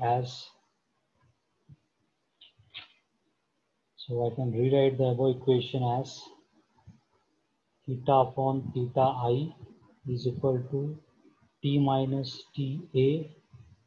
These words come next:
upon T I minus T A is equal to exponential of minus Biot number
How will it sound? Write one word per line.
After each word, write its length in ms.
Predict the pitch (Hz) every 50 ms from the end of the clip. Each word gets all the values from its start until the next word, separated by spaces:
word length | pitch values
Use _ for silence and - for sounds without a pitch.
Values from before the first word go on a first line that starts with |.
| _ _ _ - -
upon 600 | 117 120 - 139 131 127 127 127 131 131 139 131 - _ _ _ _ _ _ _ _ _ _ -
T 300 | 143 143 147 160 190 180 139
I 380 | 127 127 131 135 139 139 143 139 - - -
minus 720 | 120 120 120 123 135 135 143 147 139 - - - - _ _
T 240 | - 135 131 127 131 - - 127
A 320 | 120 117 123 131 143 147 - - - - _ _ _ - - _ _ _ _ _ _ _ _ _ _ _ _ _ _ _ - 135 123
is 260 | 127 127 127 - - -
equal 500 | 131 123 123 - - 139 135 135 135 127 - -
to 320 | 127 123 127 127 127 - - - _ _ _ _ _ _ _ _ _ _ _ _ _ _ _ _ _ _ _ _ _ _ _ _ - -
exponential 920 | 131 123 - - - - 147 143 131 139 139 135 127 - - 143 139 131 131
of 300 | 131 123 123 123 127 127 - - - - - _ _ - - _ _ _ _ _ _ _ _ _ _ _ _ _ _ _ _ _ _ _ _ _ _ _ _ - - _ _ _ _ _ -
minus 800 | 127 120 117 120 123 127 131 135 131 - - - - - - - - - _ _ _ _ _ _ _ _ _ _ _ _ _ _ - 131
Biot 500 | 110 117 117 120 123 120 127 127 - -
number 520 | 131 123 123 120 120 120 123 127 139 147